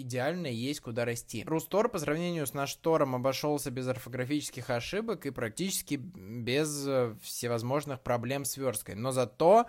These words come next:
как и с наш Штором, я предполагал, что, наверное, коллеги из ВКонтакте смогут перебороть эту ситуацию, но сайт не работал. Хотя вроде как ни на какие дудос-атаки никто не жаловался. Что хочется сказать про Рустор. Сам магазин получился более минималистичным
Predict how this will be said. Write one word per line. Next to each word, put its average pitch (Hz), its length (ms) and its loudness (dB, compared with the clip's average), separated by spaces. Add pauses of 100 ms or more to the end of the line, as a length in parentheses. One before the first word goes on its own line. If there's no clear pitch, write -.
(140)
как 156 300 4
и 120 120 -2
с - 100 -6
наш 117 160 -4
Штором, 185 800 -2
я 127 180 0
предполагал, 123 680 0
что, 120 360 -2
наверное, 117 500 -2
коллеги 123 380 -2
из 113 140 -2
ВКонтакте 135 680 0 (340)
смогут 156 520 2
перебороть 135 580 0
эту 117 220 -10
ситуацию, 202 720 0 (220)
но 180 580 4
сайт 180 580 0
не 135 160 -2
работал. 139 680 0 (260)
Хотя 143 440 2
вроде 143 280 -4
как 131 280 -4
ни 127 160 -2
на 127 160 -4
какие 131 300 -4
дудос-атаки 135 960 -2
никто 135 420 -6
не 135 160 -6
жаловался. 107 680 -2
Что - 220 2
хочется 208 300 0
сказать 175 400 0
про 160 480 4
Рустор. 143 760 0
Сам 165 300 0
магазин 165 500 -2
получился 143 540 -6
более 143 320 -2
минималистичным 151 960 -6